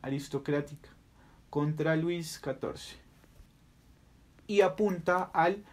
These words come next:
cuestionamiento del poder real. Muy temprano aparece, a la vez, el término de la raza, que, empero, aún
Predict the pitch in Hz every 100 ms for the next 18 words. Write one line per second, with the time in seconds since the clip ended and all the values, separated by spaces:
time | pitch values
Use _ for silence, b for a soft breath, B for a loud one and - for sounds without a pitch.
0 | B - 175 165 - 165 143 143 135 127
1 | 143 139 143 143 127 123 131 147 151 -
2 | - _ - _ - - - - - -
3 | b b b b b b - 185 208 220
4 | 214 208 202 190 190 185 170 147 165 175
5 | 170 143 135 175 208 - B B B -
6 | 151 151 156 156 160 160 160 156 139 165
7 | 175 175 B B B - 170 190 185 -
8 | 175 165 175 160 180 - 165 175 180 185